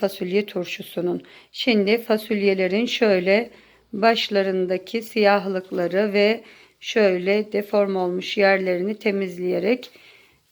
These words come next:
turşumuzu kurma işlemine başlayalım.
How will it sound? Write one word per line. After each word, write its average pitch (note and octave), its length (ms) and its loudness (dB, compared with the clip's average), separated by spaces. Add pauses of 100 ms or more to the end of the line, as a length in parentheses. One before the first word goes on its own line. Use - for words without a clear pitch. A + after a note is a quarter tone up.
turşumuzu G3+ 800 -4
kurma F#3+ 500 -2
işlemine G#3 600 -2
başlayalım. F#3 720 -2